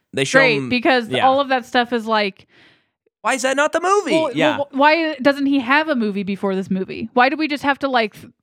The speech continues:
Speaker 2: and, like, he's an afterthought? Why can't he just have a movie?
Speaker 1: I know. He, yeah.
Speaker 2: 'Cause the, the whole storyline is so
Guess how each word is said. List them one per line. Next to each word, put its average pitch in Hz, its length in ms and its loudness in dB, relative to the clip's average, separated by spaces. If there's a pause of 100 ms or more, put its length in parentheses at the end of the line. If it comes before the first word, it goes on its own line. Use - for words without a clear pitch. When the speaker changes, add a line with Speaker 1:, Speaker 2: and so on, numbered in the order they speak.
(640)
Speaker 2:
and, 233 300 -2
like, 247 240 0
he's 254 160 -2
an 233 60 0
afterthought? 220 680 -4
Why 269 160 4
can't 294 220 0
he 302 60 -2
just 311 160 -4
have 226 200 0
a 240 60 -2
movie? 208 460 -4 (400)
Speaker 1:
I 185 100 4
know. 120 320 -2
He, 160 400 -4
yeah. 143 320 2
Speaker 2:
'Cause 277 220 2
the, 254 560 -2 (200)
the 247 120 2
whole 277 200 2
storyline 262 640 -2
is 208 120 -8
so 247 680 -2